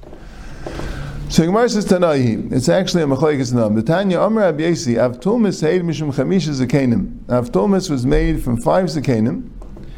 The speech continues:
that Esrik Achal Lakitasa L'Maiser, that Esrik L'Gabi Maiser Go Bas Lakita. Now in Taisus Hudim we could have said this Mishnah, right?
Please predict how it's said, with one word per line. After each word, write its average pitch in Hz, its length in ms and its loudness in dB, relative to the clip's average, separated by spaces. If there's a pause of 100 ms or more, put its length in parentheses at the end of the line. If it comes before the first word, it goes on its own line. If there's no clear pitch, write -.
(280)
that 120 140 2
Esrik 196 400 2
Achal 175 380 2
Lakitasa 151 680 0
L'Maiser, 120 640 0 (160)
that 113 160 2
Esrik 196 340 2
L'Gabi 147 380 0
Maiser 156 340 0
Go 143 140 2
Bas 131 220 0
Lakita. 113 540 -2 (520)
Now 170 80 4
in 190 120 4
Taisus 208 320 2
Hudim 220 280 4
we 190 80 2
could 196 140 2
have 180 80 0
said 185 180 0
this 165 160 0
Mishnah, 131 400 0 (840)
right? 165 240 2